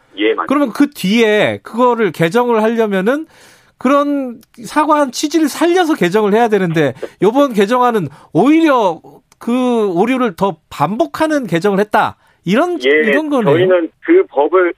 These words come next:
Speaker 1: 예, 그러니까 작년에 통과된 법을 삼성보호법이라고 안-, 오-, 그 명명을 해서 이제 비판을 하고 있는데
Speaker 2: 예.
Speaker 1: 국민정의원회 이번 법안은 삼성을 더 보호하는 법을 만들겠다. 이런 식의 취지여서
Speaker 2: 하하.
Speaker 1: 저희는 사실 받아들일 수 없죠.
Speaker 2: 근데 그,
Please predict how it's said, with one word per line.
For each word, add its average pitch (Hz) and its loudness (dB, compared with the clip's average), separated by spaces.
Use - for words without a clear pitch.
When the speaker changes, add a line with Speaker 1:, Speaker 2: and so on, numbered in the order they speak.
Speaker 1:
예, 131 0
그러니까 123 0
작년에 180 0
통과된 185 0
법을 151 0
삼성보호법이라고 160 -2
안-, 98 -2
오-, 120 -2
그 104 -2
명명을 143 0
해서 165 -4
이제 113 0
비판을 151 -6
하고 156 -2
있는데 127 -2
Speaker 2:
예. 208 -4
Speaker 1:
국민정의원회 139 -2
이번 120 -4
법안은 131 0
삼성을 190 0
더 - -2
보호하는 139 -4
법을 110 -6
만들겠다. 104 -2
이런 180 0
식의 143 -6
취지여서 131 -2
Speaker 2:
하하. 104 -16
Speaker 1:
저희는 117 -4
사실 135 -8
받아들일 143 -4
수 - -6
없죠. - -10
Speaker 2:
근데 220 -8
그, 214 -2